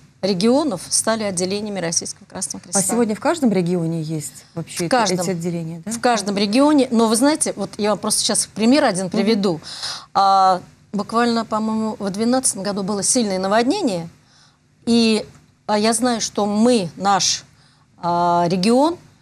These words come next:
Speaker 1: через Ра-, э, Самарский Красный Крест, через наш счёт оказывали помощь, э, Дальнему Востоку. И вот в Хабаровске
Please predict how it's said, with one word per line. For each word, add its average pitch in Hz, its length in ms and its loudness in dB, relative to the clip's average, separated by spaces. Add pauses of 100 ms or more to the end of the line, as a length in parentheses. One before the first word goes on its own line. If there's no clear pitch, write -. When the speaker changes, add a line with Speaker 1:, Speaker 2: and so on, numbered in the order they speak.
(640)
Speaker 1:
через 208 400 2
Ра-, 190 280 0
э, 196 320 2
Самарский 190 480 0
Красный 196 320 -2
Крест, 277 260 -2
через 196 280 0
наш 190 180 0
счёт - 440 0 (400)
оказывали 233 460 0
помощь, 196 640 0 (640)
э, 175 720 0
Дальнему 202 380 0
Востоку. 196 520 -2 (600)
И 226 60 2
вот 240 320 0 (640)
в - 80 -16
Хабаровске 240 760 0